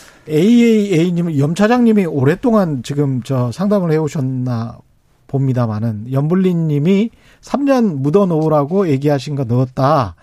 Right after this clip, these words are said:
십 프로 벌었어요. 감사해요." 이렇게 말씀하셨는데 <laughs> 이게 십 프로면, 삼 년에 십 프로면 이게 매기는 거죠. 이건 뭔가, <laughs> 이건 뭐 감사하다는 게 아니고 일단 에이에이 님 다시 한번 댓글 달아주세요.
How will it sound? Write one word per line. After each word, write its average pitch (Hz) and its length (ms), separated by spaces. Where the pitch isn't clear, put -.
십 - 240
프로 285 220
벌었어요. 143 520
감사해요." 165 640
이렇게 143 300
말씀하셨는데 131 760
<laughs> - 580
이게 202 360
십 - 220
프로면, 285 640
삼 302 260
년에 294 200
십 - 140
프로면 269 280
이게 202 160
매기는 208 520
거죠. 165 500
이건 175 180
뭔가, 247 440
<laughs> 440 540
이건 214 580
뭐 226 180
감사하다는 233 800
게 247 80
아니고 208 240
일단 202 400
에이에이 240 440
님 170 340
다시 170 260
한번 247 320
댓글 208 260
달아주세요. 135 640